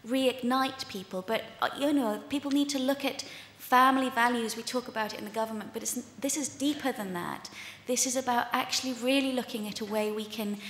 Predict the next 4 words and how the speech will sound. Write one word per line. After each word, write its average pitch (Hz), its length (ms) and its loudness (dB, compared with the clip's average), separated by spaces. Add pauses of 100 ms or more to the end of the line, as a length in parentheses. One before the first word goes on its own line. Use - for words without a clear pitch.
(160)
sustain 233 920 2 (480)
relationships 226 1080 0 (140)
through 254 280 4
communication 220 920 0